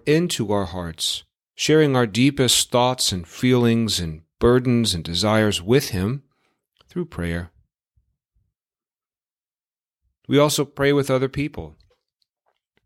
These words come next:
As Jesus says, "Where two or three are gathered in my name, I'm there in the midst of them."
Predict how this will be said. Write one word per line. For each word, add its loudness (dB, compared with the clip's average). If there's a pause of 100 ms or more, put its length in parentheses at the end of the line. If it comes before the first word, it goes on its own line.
(120)
As -4
Jesus 4
says, 4
"Where -2
two -4
or 2
three 0
are 0
gathered 2
in -2
my -2
name, 0 (500)
I'm 0
there 2
in -2
the 2
midst 0
of -4
them." -8